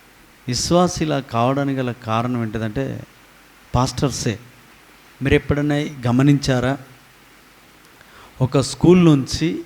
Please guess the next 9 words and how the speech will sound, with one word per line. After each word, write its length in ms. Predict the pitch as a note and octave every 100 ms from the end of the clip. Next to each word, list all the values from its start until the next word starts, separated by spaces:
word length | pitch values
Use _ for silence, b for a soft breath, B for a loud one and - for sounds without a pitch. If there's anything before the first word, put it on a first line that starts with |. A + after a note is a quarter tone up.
| -
ఇంకో 300 | C3 - C3+
స్కూల్కు 500 | A#2+ - D3+ E3+ D#3
వెళ్తే 500 | C3+ A#2+ A#2+ D3 D3+ - - _ _ _ _ _ -
ఖచ్చితంగా 600 | C#3+ C3+ F3 E3+ D3+ D#3
టీసీ 540 | D#3+ - D3+ D#3+ - E3
అడుగుతారు. 560 | B2+ B2+ C3+ A#2+ G2+ - - - - - - - - - _ _ _ _ _ _ _ _ C3
"ఏ 120 | D3
స్కూల్లో 360 | D#3 - D#3 C#3+
చదివావు? 500 | A#2+ A2+ A#2 B2